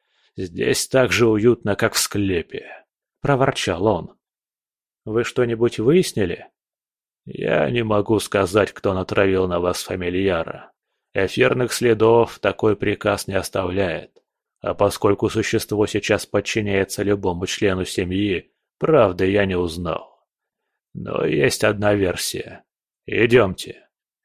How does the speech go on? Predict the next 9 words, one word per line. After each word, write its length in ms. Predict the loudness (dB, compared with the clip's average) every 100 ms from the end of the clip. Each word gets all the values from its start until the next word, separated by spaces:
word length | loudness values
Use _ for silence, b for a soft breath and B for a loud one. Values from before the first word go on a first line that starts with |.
| _
Дмитрий 500 | -4 -2 -2 0 2
в 20 |
нетерпении 640 | 2 2 2 2 0 2 0
постучал 520 | -2 -4 -4 0 0
костяшками 680 | 0 -2 -4 -8 -6 -4 -4
пальцев 500 | -2 -2 -2 -6 -2
по 100 | -2
дверному 480 | 0 -2 -2 -4
косяку. 720 | -6 -6 -4 -6 -6 -10 -10